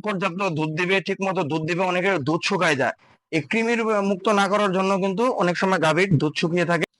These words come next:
এরপরে আছে আপনার বাছুর রিস-, আহ, সুন্দর হবে। তো এই জিনিসগুলো কিন্তু আমাদের পালন করতে হবে। আমরা কিন্তু এই একটা কাজ কখনোই করি না।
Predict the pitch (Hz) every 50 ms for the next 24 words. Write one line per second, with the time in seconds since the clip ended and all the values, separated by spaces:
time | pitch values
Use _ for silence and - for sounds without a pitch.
0 | _ _ - 180 190 196 185 202 214 214 202 196 175 - 220 190 175 160 185 190
1 | 185 185 175 - - _ _ _ _ _ _ - 143 135 180 180 175 - 220 220
2 | 226 - - 202 - - 160 175 190 - - 202 180 165 160 156 143 - - 196
3 | 202 196 208 202 185 185 175 190 202 214 220 - _ _ _ _ _ _ - 180
4 | - - 196 214 208 202 220 214 202 202 214 208 214 196 214 208 208 240 220 196
5 | 196 180 190 175 196 190 190 190 170 190 170 185 185 185 180 214 262 302 - -
6 | - - - - 185 196 208 214 196 220 214 196 196 208 180 175 208 202 - 233
7 | 220 - 202 214 247 - - _ - - _ - 196 180 180 202 208 208 208 -
8 | - 175 143 143 135 127